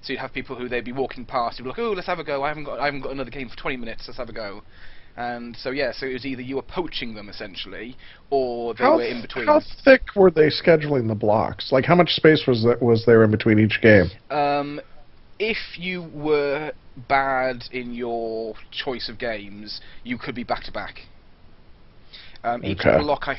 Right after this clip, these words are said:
Speaker 1: think, was, I think, an hour block. So therefore, if you did simply went, "Well, I'm gonna actually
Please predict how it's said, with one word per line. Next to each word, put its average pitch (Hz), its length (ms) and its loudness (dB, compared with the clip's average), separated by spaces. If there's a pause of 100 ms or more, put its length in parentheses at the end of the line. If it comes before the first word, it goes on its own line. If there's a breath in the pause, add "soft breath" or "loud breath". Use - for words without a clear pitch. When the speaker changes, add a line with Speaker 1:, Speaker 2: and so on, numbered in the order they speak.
(140)
Speaker 1:
think, 123 260 -8
was, 120 220 -12
I 113 80 -10
think, 127 160 -12
an - 100 -12
hour 127 220 -4
block. 139 360 -6 (840 soft breath)
So 123 300 -4
therefore, 123 480 -6
if 147 220 -8
you 131 100 -8
did 127 300 -8
simply 123 340 -10
went, 120 240 -6
"Well, 117 160 -4
I'm 113 120 -6
gonna 117 180 -8
actually 110 400 -12